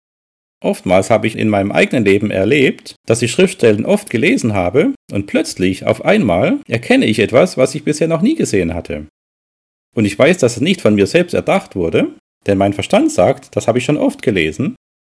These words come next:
aber auf einmal, aus welchen Gründen auch immer, erkenne ich etwas. Ob es ein Verständnis ist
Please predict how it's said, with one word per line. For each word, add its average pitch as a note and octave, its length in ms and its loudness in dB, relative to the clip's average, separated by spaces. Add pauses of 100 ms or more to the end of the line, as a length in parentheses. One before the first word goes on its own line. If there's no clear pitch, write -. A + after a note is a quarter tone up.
(220)
aber F#2+ 200 4
auf F#2 120 0
einmal, F3+ 600 2
aus - 220 -2
welchen G3+ 240 2
Gründen G#3+ 300 0
auch A#2 140 4
immer, F3 460 0 (140)
erkenne C4 440 0
ich G#2+ 160 -2
etwas. E2+ 500 -4 (680)
Ob A2 120 2
es G#2 120 -2
ein G#2+ 100 0
Verständnis G3 600 0
ist C4 400 -4